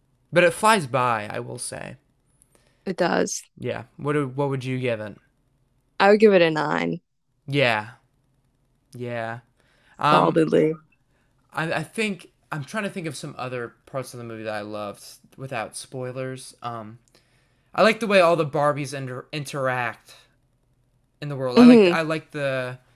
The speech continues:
Speaker 1: the angle of Barbies, the Barbies kind of having this society where they're in charge and the Kens kinda just are there. I don't know.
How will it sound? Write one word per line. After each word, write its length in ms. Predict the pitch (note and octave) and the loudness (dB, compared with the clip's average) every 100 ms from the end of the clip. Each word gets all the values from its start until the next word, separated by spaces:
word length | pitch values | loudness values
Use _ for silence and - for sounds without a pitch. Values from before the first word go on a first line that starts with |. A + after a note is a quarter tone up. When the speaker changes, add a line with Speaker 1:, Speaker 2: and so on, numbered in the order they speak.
| _ _ _ _ | _ _ _ _
Speaker 1:
the 160 | C3 - | -10 -8
angle 480 | C3+ C3+ C3 B2+ A#2+ | -6 -6 -6 -6 -6
of 140 | A#2+ | -6
Barbies, 560 | A#2+ B2+ B2 B2 B2 - _ - | -4 -2 -2 -6 -8 -12 _ -20
the 140 | D3+ C#3+ | -8 -2
Barbies 460 | C3+ C3 B2+ B2 | 2 2 0 -6
kind 320 | - B2+ A#2 A2+ | -4 -4 -4 -4
of 300 | A2+ - - | -8 -16 -12
having 400 | C#3 B2 A#2 A#2 | -4 -4 -4 -6
this 420 | A2+ A2 - - _ _ _ _ _ _ _ _ _ _ _ _ _ | -6 -8 -12 -16 _ _ _ _ _ _ _ _ _ _ _ _ _
society 500 | - C#3 - A#2+ A#2 | -10 -8 -2 0 -2
where 180 | A#2 B2 | -4 -6
they're 260 | C3 B2+ B2 | -4 -4 -4
in 100 | A#2+ | -6
charge 540 | - A2+ A2+ A2 A2+ | -6 -2 -2 -4 -8
and 260 | A2+ A2 A#2 _ _ _ _ _ _ _ _ _ | -12 -12 -16 _ _ _ _ _ _ _ _ _
the 80 | C#3 | -10
Kens 880 | C3+ - C3+ A#2 A2+ A2+ A2 - - _ _ _ | -10 -6 -4 -4 -8 -10 -10 -12 -14 _ _ _
kinda 300 | C#3 A#2+ A2+ | -8 -8 -8
just 240 | A2+ A2 | -14 -12
are 100 | A#2 | -12
there. 540 | A2+ A#2 A#2 A2+ A2+ A#2 _ _ _ _ _ _ _ | -8 -6 -4 -4 -8 -10 _ _ _ _ _ _ _
I 100 | C3 | -6
don't 160 | C#3 C3+ | -6 -4
know. 420 | C3+ B2 A2 | -2 -4 -6